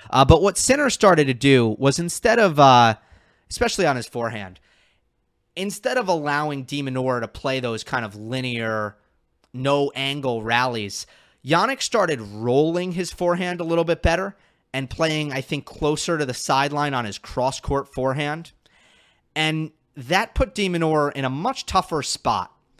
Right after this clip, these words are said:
because when Demon is stretched out in his forehand corner, and remember, he doesn't want to go cross-court into Sinner's forehand.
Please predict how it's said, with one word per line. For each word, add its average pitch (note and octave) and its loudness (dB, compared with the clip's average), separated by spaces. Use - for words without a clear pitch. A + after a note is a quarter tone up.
because D#3 -2
when E3 -2
Demon F3 -4
is D3+ -2
stretched - 0
out D#3+ 2
in C#3+ -6
his C3+ -6
forehand E3 -2
corner, B2 -2
and D3+ -2
remember, E3 0
he C#3 -8
doesn't D#3+ -4
want D3+ -2
to D3+ -6
go D#3+ 4
cross-court D3+ 0
into C#3 -6
Sinner's B2+ -4
forehand. C#3+ -4